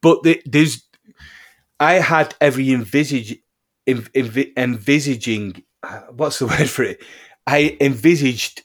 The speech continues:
this creature. This, there was an entity walked down the cellar steps, and it walked into the room, and I knew it was there. And this sounds crazy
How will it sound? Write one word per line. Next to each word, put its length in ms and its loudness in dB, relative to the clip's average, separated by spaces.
this 420 -4
creature. 920 -4
This, 240 0
there 180 -4
was 140 -2
an 320 0
entity 580 0
walked 680 2
down 340 2
the 100 -6
cellar 400 -2
steps, 600 -12
and 140 -4
it 160 -4
walked 420 6
into 280 2
the 120 2
room, 440 2
and 120 0
I 180 2
knew 400 2
it 180 0
was 220 -8
there. 420 -2
And 400 2
this 180 0
sounds 440 2
crazy 800 -6